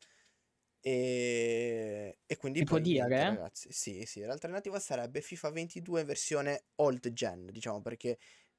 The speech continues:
Speaker 1: ho la prova di E Play, il problema è che io E Play ce l'ho su P C e, e quindi su P C non c'è la versione next gen di P S cinque. Però
Speaker 2: Tanto
Speaker 1: intanto può
Speaker 2: aspettate.
Speaker 1: essere un primo assaggio di fifa ventidue.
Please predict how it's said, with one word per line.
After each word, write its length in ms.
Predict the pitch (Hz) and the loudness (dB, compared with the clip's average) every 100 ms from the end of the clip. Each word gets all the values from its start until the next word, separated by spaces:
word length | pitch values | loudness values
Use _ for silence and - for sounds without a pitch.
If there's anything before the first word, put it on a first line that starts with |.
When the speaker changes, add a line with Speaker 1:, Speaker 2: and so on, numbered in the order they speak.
| _ | _
Speaker 1:
ho 160 | - 135 | 4 6
la 120 | 139 | 6
prova 400 | 135 147 127 123 | 4 4 6 4
di 220 | 127 127 135 | 2 2 2
E 100 | 143 | 2
Play, 580 | 135 127 110 123 139 - | 2 2 2 0 -4 -8
il 100 | 120 | -12
problema 280 | 120 117 107 | -6 -6 -6
è 40 | |
che 60 | 113 | -4
io 140 | 113 | -4
E 160 | 113 110 | -4 -6
Play 200 | 107 101 | -6 -8
ce 100 | 104 | -8
l'ho 60 | |
su 140 | 98 - | -10 -10
P 100 | 131 | -6
C 320 | - 104 95 - _ _ _ _ _ | -4 -4 -8 -14 _ _ _ _ _
e, 640 | 120 113 104 98 95 98 90 | -4 -2 -2 -6 -6 -8 -6
e 120 | 127 | -6
quindi 480 | - 127 120 120 127 | -2 -4 -2 -4 -4
su 180 | - 107 | -6 -8
P 100 | 120 | -6
C 240 | - 120 | -2 -4
non 200 | 113 123 | -4 -8
c'è 120 | 120 117 | -4 -2
la 80 | 113 | -2
versione 480 | 117 - - 117 113 | -2 -4 -2 -4 -4
next 300 | 113 - 123 | -6 -10 -8
gen 480 | 123 107 107 113 107 | -6 -6 -4 -6 -6
di 100 | - | -8
P 140 | - | -8
S 160 | 110 - | -6 -8
cinque. 420 | - 90 90 - - _ _ _ | -8 -10 -12 -14 -16 _ _ _
Però 140 | - 151 | 4 6
Speaker 2:
Tanto 160 | 139 | 6
Speaker 1:
intanto 220 | 165 147 139 | 4 6 6
può 100 | 175 | 6
Speaker 2:
aspettate. 240 | 143 226 | 6 6
Speaker 1:
essere 240 | 254 139 - | 6 4 4
un 120 | 147 | 0
primo 240 | 151 139 | 0 0
assaggio 800 | 135 - - 120 110 110 120 107 | 2 2 4 4 2 -2 -4 -2
di 100 | 104 | -4
fifa 220 | 107 - 104 | -8 -10 -10
ventidue. 540 | 95 - 107 104 85 | -10 -14 -14 -12 -14